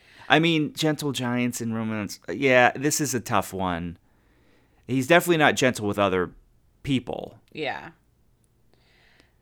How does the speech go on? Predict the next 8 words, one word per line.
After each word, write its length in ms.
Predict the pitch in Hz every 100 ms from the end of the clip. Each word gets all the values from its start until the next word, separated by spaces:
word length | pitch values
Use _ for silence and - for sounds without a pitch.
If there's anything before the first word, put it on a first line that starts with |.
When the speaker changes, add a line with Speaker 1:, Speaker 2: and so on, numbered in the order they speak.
| _ 175
Speaker 2:
Genetically 600 | 214 208 214 226 247 208
engineered 500 | 196 196 180 180 175
super 320 | - 190 185
soldiers, 560 | 180 175 175 - 165 160
hybrids, 600 | 160 156 156 156 151 151
cyborgs, 800 | - 208 202 202 202 202 196 196
mutants. 800 | 156 143 - 80 82 - - - _ _ _ _ _ _ _ _ _ _ _ _ -
Speaker 1:
Yes. 720 | 110 101 - - - -